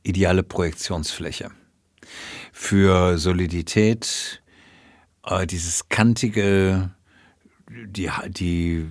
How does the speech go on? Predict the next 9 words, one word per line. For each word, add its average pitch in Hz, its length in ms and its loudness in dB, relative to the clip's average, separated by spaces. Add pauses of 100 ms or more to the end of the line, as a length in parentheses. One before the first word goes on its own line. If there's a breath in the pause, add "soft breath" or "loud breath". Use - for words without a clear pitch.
(100)
noch 87 120 -6
vorhandenen 92 500 4
Haare 82 320 -2
kurz, - 680 -2 (720 soft breath)
also 95 200 -2
dieses 85 480 -4
klar 107 440 4
erkennbare 98 680 2
Profil, 135 880 -4